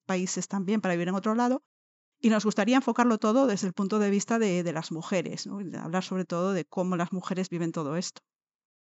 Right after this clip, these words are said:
Pero ya se verá. De momento está planificado un programa sobre un poemario de una autora venezolana y lo demás está por venir, así muy en el aire.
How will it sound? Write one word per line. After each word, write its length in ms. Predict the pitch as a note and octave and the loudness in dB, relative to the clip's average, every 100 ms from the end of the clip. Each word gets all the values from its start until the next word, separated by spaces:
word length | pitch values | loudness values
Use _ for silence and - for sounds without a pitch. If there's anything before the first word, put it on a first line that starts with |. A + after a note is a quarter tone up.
| _ | _
Pero 160 | A#3 A3 | 0 2
ya 100 | C4 | 4
se 140 | A3+ | 4
verá. 260 | F#3+ F#3+ G3+ | 2 2 0
De 120 | F3+ F3+ | -2 -2
momento 720 | F#3+ A3+ A#3+ C4 C4+ C#4 C#4+ | 2 2 4 6 8 8 8
está 180 | - A#3 | 6 4
planificado 600 | A#3+ A#3+ A#3+ - B3 A#3+ | 4 4 2 4 6 6
un 120 | A#3 | 6
programa 360 | A3+ A3+ A3 G3+ | 6 4 4 2
sobre 640 | G#3+ G3 G3+ G3+ G3+ G3+ _ _ _ _ - | 0 2 2 2 2 -2 _ _ _ _ 4
un 160 | A3+ | 6
poemario 600 | G#3 G3+ F#3 G3+ B3+ E4+ | 8 6 6 6 6 6
de 200 | D#4 G3 G3 | 6 4 4
una 160 | G3 | 4
autora 280 | F#3+ F#3+ F#3+ | 2 2 2
venezolana 580 | G3 G3+ A#3+ C#4 E4 F#4+ - _ _ _ _ | 2 0 2 4 2 0 -6 _ _ _ _
y 120 | - F#3+ | -2 2
lo 120 | F#3+ | 2
demás 340 | F#3 F#3+ A#3+ | 2 2 4
está 180 | C#4 A3 | 4 2
por 160 | G#3+ G3+ | 2 2
venir, 320 | G3 A3 F#3+ - | 4 2 0 -4
así 320 | F3 - G3+ | -4 -2 0
muy 180 | G3 G3+ | 2 2
en 80 | |
el 120 | D#3+ F3 | 2 0
aire. 320 | E3 E3 | 0 -4